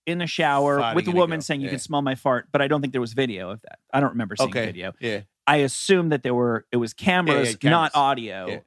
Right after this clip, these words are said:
Speaker 1: hidden cameras in the bathrooms of his restaurant.
Speaker 2: Yeah.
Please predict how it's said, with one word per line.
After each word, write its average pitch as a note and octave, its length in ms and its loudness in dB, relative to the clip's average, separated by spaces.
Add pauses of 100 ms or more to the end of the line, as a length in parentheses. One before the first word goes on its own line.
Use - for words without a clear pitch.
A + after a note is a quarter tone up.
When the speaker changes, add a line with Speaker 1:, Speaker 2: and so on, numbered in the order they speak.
(180)
Speaker 1:
hidden D#3+ 260 -4
cameras B2+ 540 -4 (100)
in C#3 140 0
the C3 80 0
bathrooms B2 460 0
of G#2 80 -4
his G#2 120 -10
restaurant. - 560 -4
Speaker 2:
Yeah. B2 140 -2